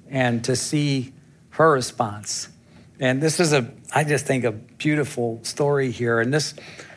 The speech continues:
we're going back here to, uh, let me flip my, uh, when I read this one. All right, go back to verse one,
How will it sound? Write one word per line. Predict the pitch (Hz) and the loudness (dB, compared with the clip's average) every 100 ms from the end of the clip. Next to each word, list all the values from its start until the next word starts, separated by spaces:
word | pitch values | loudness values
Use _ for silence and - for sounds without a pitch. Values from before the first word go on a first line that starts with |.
| - | -6
we're | 131 | -2
going | 131 143 131 | 2 4 4
back | 131 135 127 | 6 6 6
here | - 135 | 4 4
to, | 127 - 135 120 | 4 2 2 4
uh, | 117 110 98 - - - - - - - | 4 4 0 -12 -20 -20 -20 -20 -20 -10
let | 127 | -6
me | 104 | -6
flip | - - 143 - | -4 -2 -2 0
my, | 113 107 | 0 2
uh, | 104 101 101 - 131 | 2 0 -2 -14 -10
when | 117 | -6
I | 104 | -6
read | 110 117 | -4 -4
this | 110 107 120 | -4 -8 -8
one. | 120 117 - - - - - - - - - - - - - - - - - - - - - - - | -10 -10 -16 -20 -20 -20 -20 -20 -20 -20 -20 -20 -20 -18 -12 -8 -8 -10 -20 -20 -20 -20 -20 -10 -2
All | 135 | 6
right, | 135 95 - - - - | 6 6 -2 -18 -20 -4
go | 131 | 4
back | 127 135 135 | 6 6 6
to | 117 117 - 143 | 2 0 -10 0
verse | 135 147 - | 2 2 4
one, | 143 127 131 131 | 6 6 4 -4